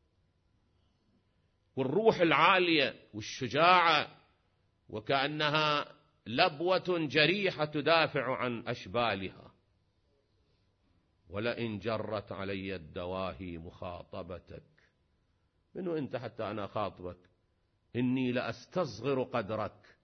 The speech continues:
وأستعظم تقريعك وأستكثر توبيخك".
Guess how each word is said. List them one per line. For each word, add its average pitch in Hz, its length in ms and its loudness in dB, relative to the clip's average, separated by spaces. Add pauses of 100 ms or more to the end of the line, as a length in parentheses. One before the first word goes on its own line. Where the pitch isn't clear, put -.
(120)
وأستعظم 120 920 -6
تقريعك 107 840 -8
وأستكثر 117 880 -8
توبيخك". 92 760 -10